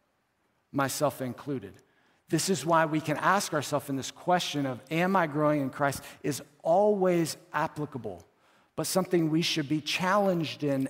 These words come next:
every day in our growth with Christ.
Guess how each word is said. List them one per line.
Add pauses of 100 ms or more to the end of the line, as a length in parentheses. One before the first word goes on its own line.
(120)
every
day (220)
in
our (280)
growth
with (120)
Christ.